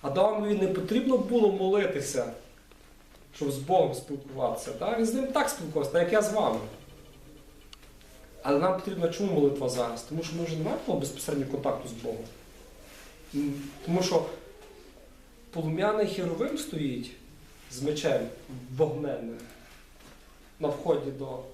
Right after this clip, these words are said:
раю, так? І нам потрібен посередник. Тим посередником є Христос. Христос нам казав, що певний демон вигняється тільки постом і молитвою.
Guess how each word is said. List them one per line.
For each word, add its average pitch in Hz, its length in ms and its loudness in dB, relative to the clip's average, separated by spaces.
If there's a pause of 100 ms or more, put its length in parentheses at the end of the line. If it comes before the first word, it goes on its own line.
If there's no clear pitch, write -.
раю, 127 280 -4 (160)
так? 196 200 -8 (1300)
І - 20 -16
нам 170 160 -4
потрібен 170 360 -6
посередник. - 640 -8 (720)
Тим 143 100 -4
посередником 135 520 -8
є 127 100 -8
Христос. - 560 -12 (1900)
Христос 208 540 0
нам 208 140 -2
казав, - 580 -4 (520)
що - 220 -4
певний 196 640 2 (440)
демон 202 380 2
вигняється 185 440 0
тільки - 240 -6
постом 175 440 0
і 170 40 2
молитвою. 202 500 0